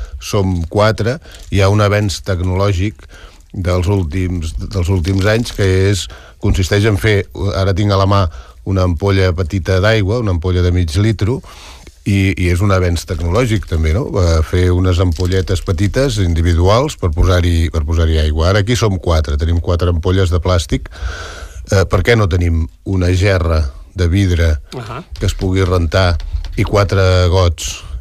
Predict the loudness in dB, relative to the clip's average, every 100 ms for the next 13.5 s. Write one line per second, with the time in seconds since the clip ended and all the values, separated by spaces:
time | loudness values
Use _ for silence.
0 | -12 -10 -4 0 2 2 2 2 2 4
1 | 4 4 2 0 0 0 0 0 0 0
2 | -2 -6 -16 -18 -4 -2 0 0 2 2
3 | 2 2 2 2 2 0 0 -2 0 -2
4 | -2 -4 -4 -12 -6 -2 -2 0 0 0
5 | 0 -2 -2 0 0 0 0 0 0 0
6 | 0 -2 0 -2 -4 -2 0 0 -2 -4
7 | -8 _ -8 0 0 0 0 0 -2 -4
8 | -2 -2 0 -2 -2 0 0 -2 -4 -6
9 | -8 -20 -20 -4 0 2 4 2 0 -4
10 | -12 -20 -20 -10 -4 0 0 0 0 0
11 | -2 -6 -4 -4 -4 -8 -4 -4 -2 -4
12 | 0 0 2 0 0 0 0 2 2 0
13 | 0 0 0 -2